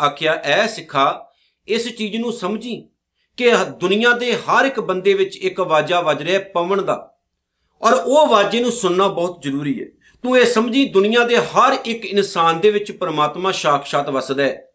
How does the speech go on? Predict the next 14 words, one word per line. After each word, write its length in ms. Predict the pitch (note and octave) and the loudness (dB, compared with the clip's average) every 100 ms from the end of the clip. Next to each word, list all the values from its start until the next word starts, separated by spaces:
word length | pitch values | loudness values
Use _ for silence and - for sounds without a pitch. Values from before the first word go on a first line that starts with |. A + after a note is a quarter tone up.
| _ | _
ਜੋਗੀ, 500 | - F3+ F#3+ C4+ F3 - - | 2 2 4 2 0 -8 -10
ਜੇ 120 | F3 G3 | 2 4
ਐਸਾ 360 | F#3 F3+ A#3 | 4 4 2
ਸਮਝ 360 | A3 - C4 C4+ | 2 0 0 2
ਲਏਗਾ 500 | A#3+ A3 G#3 F#3 - _ - | 0 2 2 0 -6 _ 0
ਤੇ 280 | A3+ A3 A3+ | 2 2 2
ਤੇਰੇ 320 | A3 A#3 A#3 | 2 2 0
ਆਹ 220 | G3 A#3 | 2 4
ਵਾਜੇ 360 | G3+ E3+ E3+ A3 | 4 2 2 0
ਵਜਾਉਣ 340 | G#3+ F#3+ F3+ | 0 0 -2
ਦੀ 100 | F3+ | -4
ਲੋੜ 300 | F#3+ D#3 D#3 | -8 -8 -6
ਨਹੀਂ 100 | F#3 | -6
ਪੈਣੀ, 400 | G3+ E3 E3 F3+ | -4 -2 -2 -6